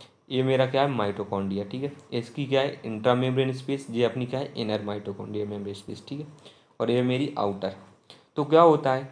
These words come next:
यहाँ पे तो मेरा अरेंजमेंट होता है इलेक्ट्रॉन ट्रांसपोर्ट चेन का, ठीक है। इलेक्ट्रॉन ट्रांसपोर्ट चेन में क्या होता है, जो हाइड्रोजन अंदर के रहते हैं ना, वो इस हाइड्रोजन को उठा के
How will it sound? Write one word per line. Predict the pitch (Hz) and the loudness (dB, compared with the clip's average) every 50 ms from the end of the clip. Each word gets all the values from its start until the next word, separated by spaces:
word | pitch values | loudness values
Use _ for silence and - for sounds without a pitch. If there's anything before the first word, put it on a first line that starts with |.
| - 127 | -10 -6
यहाँ | 117 117 120 | 0 0 0
पे | 127 127 151 143 | 2 2 0 0
तो | 156 | 2
मेरा | 151 147 147 147 - - - | 2 2 2 2 2 0 0
अरेंजमेंट | 117 120 117 120 131 139 139 139 | 0 0 0 0 0 0 2 2
होता | 135 127 123 131 | 0 2 2 2
है | 131 - | 0 2
इलेक्ट्रॉन | - 117 - - - - 123 123 | 2 0 0 0 0 -2 -2 0
ट्रांसपोर्ट | 123 123 117 120 120 - 127 123 127 | 2 2 2 2 0 -2 -4 -4 -4
चेन | - - 113 110 113 | -6 -8 -6 -6 -6
का, | 104 110 110 | -6 -6 -6
ठीक | 110 - 127 127 131 | -6 -8 -8 -8 -8
है। | 127 127 - - - - - - _ _ _ _ | -10 -12 -16 -20 -20 -20 -20 -20 _ _ _ _
इलेक्ट्रॉन | - 120 123 123 - 156 160 165 | 0 0 0 2 2 2 2 4
ट्रांसपोर्ट | 160 151 143 143 143 151 143 143 | 4 2 2 2 0 -2 -4 -2
चेन | - 135 131 139 | -2 0 0 0
में | 139 139 | 0 0
क्या | - 123 | 2 2
होता | 120 120 120 | 2 2 0
है, | 123 | 0
जो | 131 139 | 0 2
हाइड्रोजन | 135 117 113 113 120 139 139 147 143 - | 2 4 2 2 4 2 0 0 0 -4
अंदर | 117 113 117 117 127 135 | -4 -2 0 2 2 2
के | 139 139 147 | 2 0 0
रहते | 135 131 131 127 131 | 2 2 0 0 -2
हैं | 123 120 | -2 -2
ना, | 120 123 | -2 -4
वो | 117 113 123 143 - | -4 -4 -4 -4 -4
इस | - 127 120 | -6 -8 -6
हाइड्रोजन | 127 117 113 107 117 117 123 123 | -2 -2 -2 0 0 -2 -2 -4
को | 120 - - | -6 -8 -8
उठा | 120 - 110 104 107 | -6 0 0 0 0
के | 107 107 123 | 0 -4 -8